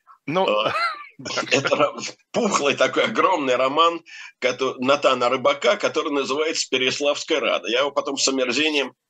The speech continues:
Speaker 1: Я только
Speaker 2: изъял
Speaker 1: слышал о нём, да,
Speaker 2: из
Speaker 1: я никогда
Speaker 2: родительской библиотеки и выбросил.
Speaker 1: Ну так вот, э, возвращаясь к
Speaker 2: Чудовищное чтиво.
Speaker 1: к Сенкевичу, который, надеюсь, ты согласишься, не чтиво
Speaker 2: Нет, это, это не Натан Рыбак, да.
Speaker 1: и не чудовищно.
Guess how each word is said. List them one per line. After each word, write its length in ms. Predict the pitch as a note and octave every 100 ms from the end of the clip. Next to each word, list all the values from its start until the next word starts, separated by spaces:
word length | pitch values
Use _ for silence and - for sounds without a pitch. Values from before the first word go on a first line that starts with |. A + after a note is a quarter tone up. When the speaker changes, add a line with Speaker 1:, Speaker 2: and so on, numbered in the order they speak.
| - B2+
Speaker 1:
Я 120 | E3+
только 180 | G3+ -
Speaker 2:
изъял 220 | - G3
Speaker 1:
слышал 340 | F#3 - C#3+
о 100 | B2+
нём, 280 | C3 B2+ A#2+
да, 120 | C3 B2+
Speaker 2:
из 60 |
Speaker 1:
я 20 | B2+
никогда 220 | D3+ C#3+
Speaker 2:
родительской 540 | C#3+ B2+ B2 - C#3
библиотеки 680 | C#3 C#3+ D#3 E3 - C3+ G3+
и 60 | G#3
выбросил. 520 | G3+ B2+ A2+ - E2+ - _ _ _ - - E3
Speaker 1:
Ну 160 | A3
так 180 | D4 -
вот, 220 | G3 A2 -
э, 120 | C3+
возвращаясь 640 | C3 D3 F3+ F#3+ G3+ D3+
к 40 | B2
Speaker 2:
Чудовищное 300 | A3 A2+ G#2+
чтиво. 400 | - A2 E2+ - _
Speaker 1:
к 60 | -
Сенкевичу, 680 | - G3+ C4+ A#3+ A3+ F#3 F3
который, 420 | - D#3+ F3+ E3+
надеюсь, 380 | D#3 C#3+ D#3+ -
ты 100 | C#3+
согласишься, 880 | - C3+ C#3+ - D3+ - C#3+ C3 B2+
не 220 | C3 C#3+
чтиво 440 | - - E3+ F3 E3+
Speaker 2:
Нет, 260 | D#3 D#3
это, 120 | C#3+
это 220 | C3 C3 D3+
не 80 |
Натан 320 | D3 D3+ A2 G#2+
Рыбак, 320 | G2 D#2 -
да. 140 | E3 - -
Speaker 1:
и 120 | D#3
не 160 | F3+
чудовищно. 560 | - G3+ E3+ A2+ -